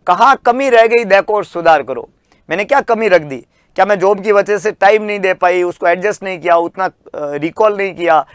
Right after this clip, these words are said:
उतना theory को मजबूत नहीं किया? और "जब तक सफल ना हो, नींद चैन को त्यागो तुम", ये एक बहुत सुंदर लाइन है। तो सौम्या ने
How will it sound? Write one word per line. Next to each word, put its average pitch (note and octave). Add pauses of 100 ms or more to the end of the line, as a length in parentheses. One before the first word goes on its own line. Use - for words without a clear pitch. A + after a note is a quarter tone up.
(180)
उतना -
theory G3+
को G#3
मजबूत E3+
नहीं F3+
किया? D#3 (460)
और A3+ (680)
"जब C#3 (120)
तक C#4+
सफल C4
ना G#3
हो, D3+ (200)
नींद A3+
चैन G3
को F#3
त्यागो D3+
तुम", B2 (240)
ये G#3+
एक G3
बहुत G3
सुंदर F3+
लाइन D#3+
है। G3
तो G#3+
सौम्या G3+
ने A#3+